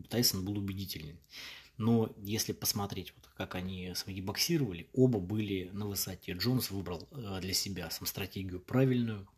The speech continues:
Единственное, что непонятно, смогли ли бойцы или захотели ли, а, показать то, на что они способны, и реализовали ли то, что надо. Во время подготовки Тайсона мы что видели? Что Тайсон,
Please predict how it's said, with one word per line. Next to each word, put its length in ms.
Единственное, 840
что 400
непонятно, 720
смогли 540
ли 100
бойцы 640
или 340
захотели 840
ли, 200
а, 100
показать 720
то, 260
на 120
что 220
они 420
способны, 600
и 360
реализовали 800
ли 200
то, 160
что 220
надо. 340
Во 100
время 200
подготовки 560
Тайсона 420
мы 100
что 160
видели? 400
Что 220
Тайсон, 640